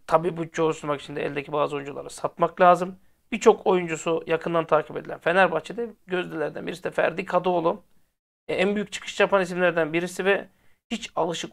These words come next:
olmadığı pozisyonda, yani sol bekte oynayarak bu çıkışı gerçekleştirdi.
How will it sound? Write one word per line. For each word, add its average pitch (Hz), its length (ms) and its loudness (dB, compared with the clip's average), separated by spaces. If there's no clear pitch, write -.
olmadığı 185 440 0
pozisyonda, 165 500 -6
yani 147 220 -6
sol 196 400 0
bekte 190 240 -2
oynayarak 156 540 -4
bu 147 40 -14
çıkışı - 320 -10
gerçekleştirdi. 175 920 -4